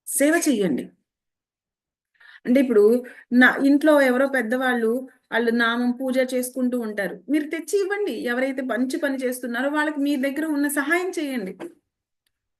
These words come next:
మీరు ఒక దగ్గరే కూర్చోనక్కర్లా, వాళ్ళకి సహాయం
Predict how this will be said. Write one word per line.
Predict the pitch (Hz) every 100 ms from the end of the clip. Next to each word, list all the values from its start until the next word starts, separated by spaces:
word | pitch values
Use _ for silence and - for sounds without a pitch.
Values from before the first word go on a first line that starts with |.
| _ _ _ -
మీరు | 233 262
ఒక |
దగ్గరే | 302 311 339
కూర్చోనక్కర్లా, | 349 339 339 349 302 262 214 202
వాళ్ళకి | 240 247 240
సహాయం | 240 220 254 254 247